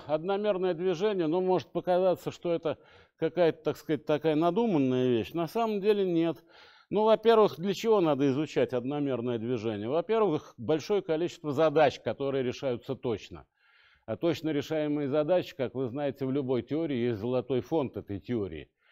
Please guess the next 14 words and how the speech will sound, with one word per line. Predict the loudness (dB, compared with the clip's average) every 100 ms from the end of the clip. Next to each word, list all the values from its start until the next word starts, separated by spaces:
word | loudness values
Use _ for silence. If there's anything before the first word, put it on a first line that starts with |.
| _ _
И, | -8
конечно, | -4 -2 -4 -4 -6
так | -6 -6
сказать, | -6 -6
знать | -4 -6 -4
надо, | -4 -2 -2
безусловно, | -4 -4 -6 -6 -4 -4 -4 -8
какие | -10 -6 -4
именно | -4 -4 -6
задачи | -4 -4 -4 -4 -6
и | -8
как | -4 -6 -4
точно | -8 -6 -8
решаются. | -8 -8 -8 -8 -10 -18